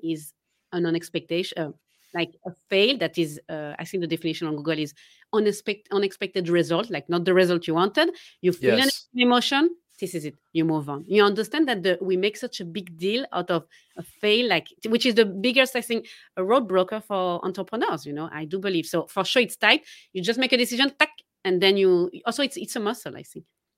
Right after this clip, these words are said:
Speaker 1: And then you trust yourself that you can rebound. You say rebound, <laughs> like a ball,
Speaker 2: Yeah.
Speaker 1: like, no matter what decision you make, because you can always make a different <clears throat> one after.
Speaker 2: A-, and, and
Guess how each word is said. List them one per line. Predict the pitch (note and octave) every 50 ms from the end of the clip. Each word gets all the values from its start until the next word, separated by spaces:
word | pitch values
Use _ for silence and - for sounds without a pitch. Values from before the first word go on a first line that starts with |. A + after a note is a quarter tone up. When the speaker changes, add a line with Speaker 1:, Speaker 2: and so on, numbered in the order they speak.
| _ _ -
Speaker 1:
And | F#3+ G3
then | F#3 G#3+ A#3
you | A#3
trust | A3 A3 - A#3 A#3+ A#3+ -
yourself | A#3 - - G#3 F#3+
that | F3 E3+ -
you | F#3
can | F3 F#3+ E3+ E3+ E3 E3 - _ _ _ _ _ _ _ _
rebound. | - D#3+ D#3+ D3 F3 F3 G#3 C4+ D#4+ D#4 - _ -
You | D#3 D3+
say | - - D#3+
rebound, | D#3 D#3+ D3+ C#3+ F3 B3 A#3 - - D#4 - - -
<laughs> | - - B4 A4+ D#4+ -
like | - G#3+ G#3+ -
a | B3
ball, | A3+ F3 G3+ G3+ G#3 - G4
Speaker 2:
Yeah. | F#4+ - _ _
Speaker 1:
like, | - F#3 F3+ F3 G3+
no | G#3 G#3+ G#3+
matter | A3 A3 A3 A3 G#3+ A3+
what | G#3 G#3 G3+ G3+ _ _ _ _ _ _ G3+ F#3+
decision | F3+ G3+ G3 - G3 G#3 G#3
you | G3 F#3+
make, | G3 G#3+ B3+ B3 F3+
because | F3+ F#3+ F#3 E3
you | F#3+ F3+
can | - G#3+ G3+ G3
always | - G#3 A3 B3 B3 G#3+
make | G#3+ A3 F#3+
a | G3
different | E3 - G#3+ A3 - - - -
<clears throat> | - -
one | - -
after. | - F#3+ A#3 - - - - - - - - _ _ _ _ -
Speaker 2:
A-, | C#3+ D3 - -
and, | C#3+ C3+ B2+ A2+ - _ -
and | C3 B2 B2 B2